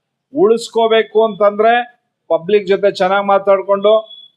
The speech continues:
ಏನ್ ಇನ್‌ಸ್ಟ್ರಕ್ಷನ್ಸ್ ಮೊನ್ನೆ ಐ ಜಿ ಸಾಹೇಬ್ರು ಕೊಟ್ಟಿದ್ದಾರೆ, ಎಸ್ ಪಿ ಸಾಹೇಬ್ರು ನಿನ್ನೆ ಸಾಯಂಕಾಲ ಸುಮಾರು ಸುದೀರ್ಘವಾಗಿ ನಿಮ್ಗೆಲ್ಲರಿಗೂ ಹೇಳಿದೆ, ಅದನ್ನ ನಡ್ಕೊಂಡು ಹೋದ್ರೆ ನೀವು ಖುಷಿಯಾಗಿರ್ತೀರ, ನಾವು ಖುಷಿಯಾಗಿರ್ತೀವಿ, ಜನನೂ ಖುಷಿಯಾಗಿರ್ತಾರೆ.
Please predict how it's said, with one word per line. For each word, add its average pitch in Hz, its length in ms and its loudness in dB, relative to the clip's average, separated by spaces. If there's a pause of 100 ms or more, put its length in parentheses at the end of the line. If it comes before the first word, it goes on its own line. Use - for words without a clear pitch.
(260)
ಏನ್ 180 300 2
ಇನ್‌ಸ್ಟ್ರಕ್ಷನ್ಸ್ 202 800 -2
ಮೊನ್ನೆ 190 280 0
ಐ 196 120 0
ಜಿ 190 180 -2
ಸಾಹೇಬ್ರು 202 360 0
ಕೊಟ್ಟಿದ್ದಾರೆ, 196 460 2
ಎಸ್ 180 200 0
ಪಿ 202 120 -2
ಸಾಹೇಬ್ರು 190 360 0
ನಿನ್ನೆ 185 260 -2
ಸಾಯಂಕಾಲ 190 460 0
ಸುಮಾರು 185 380 0
ಸುದೀರ್ಘವಾಗಿ 190 960 0
ನಿಮ್ಗೆಲ್ಲರಿಗೂ 185 480 -2
ಹೇಳಿದೆ, 170 300 -4 (680)
ಅದನ್ನ 175 320 -2
ನಡ್ಕೊಂಡು 196 580 0
ಹೋದ್ರೆ 208 340 0 (600)
ನೀವು 190 400 -4
ಖುಷಿಯಾಗಿರ್ತೀರ, 190 760 -2 (560)
ನಾವು 143 280 -2
ಖುಷಿಯಾಗಿರ್ತೀವಿ, - 1160 -20
ಜನನೂ 220 360 0
ಖುಷಿಯಾಗಿರ್ತಾರೆ. 135 760 -4